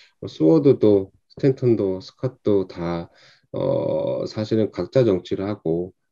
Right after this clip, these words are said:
링컨에 대해서는 반대표나 무조건 반대 아닌 반대를 했던 그런 분들인데 결국 링컨은 이분들을 끌어안았습니다. 그래서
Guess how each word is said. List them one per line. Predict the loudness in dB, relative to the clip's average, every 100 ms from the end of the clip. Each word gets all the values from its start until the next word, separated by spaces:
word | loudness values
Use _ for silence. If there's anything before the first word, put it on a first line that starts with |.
| 0
링컨에 | 0 2 4
대해서는 | 6 4 2 -4 -4
반대표나 | -4 -4 -4 -6 -4 -4 -4 -6 -10
무조건 | -10 -8 -4 -6
반대 | -4 -6 -4
아닌 | -2 -2
반대를 | -4 -4 -4 -4
했던 | -6 -4 -2 -2 -4
그런 | -2 -2
분들인데 | 0 -2 -4 -6 -4 -4 -6 _ _ _ _
결국 | 0 4 6
링컨은 | 4 2 0 2 2
이분들을 | 0 -2 -4 -4 -6 -4
끌어안았습니다. | -4 -2 -2 -6 -8 -16 -10 -4
그래서 | -4 -4 -8